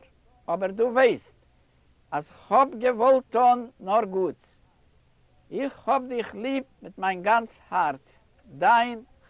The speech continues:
חנה." און צו די חברים אין ארץ ישראל האט זי געשריבן: "איך האב נישט באוויזן צו טון, וואס איך האב געוואלט. שיקט נאך מענטשן.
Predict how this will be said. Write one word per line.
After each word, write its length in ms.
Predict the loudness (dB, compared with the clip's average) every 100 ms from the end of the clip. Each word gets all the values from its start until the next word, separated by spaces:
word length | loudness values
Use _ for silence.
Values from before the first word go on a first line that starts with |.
| -4
חנה." 280 | -4 -4 -10 _ _ _ _ _ _ _ _ _ _ -14
און 120 | -10
צו 140 | -6
די 140 | -6 -2
חברים 680 | 0 0 2 2 2 0 -6 -12
אין 200 | -8 -2
ארץ 340 | 0 0 -4
ישראל 680 | -16 -10 0 4 4 2 -2 _ _ _ _ _ -4
האט 200 | -4 -4
זי 100 | -6
געשריבן: 640 | -6 -6 -6 -2 -2 -2 _ _ _ _ _ _ _ _ _ _ _ _ _ _
"איך 180 | -2 4
האב 140 | 4
נישט 280 | 2 -6 0
באוויזן 680 | 2 2 0 -4 -6 -10 -12
צו 200 | -12 -12 -6
טון, 420 | 2 4 4 0 -8
וואס 260 | -8 -8
איך 200 | -10 -12 -12 _ _ -4
האב 160 | -4 -4
געוואלט. 460 | -6 -4 0 -2 -2 _ _ _ _ _ _ _
שיקט 460 | _ -8 -6 -8 -2
נאך 280 | 0 0 -2
מענטשן. 480 | -4 -4 -6 -18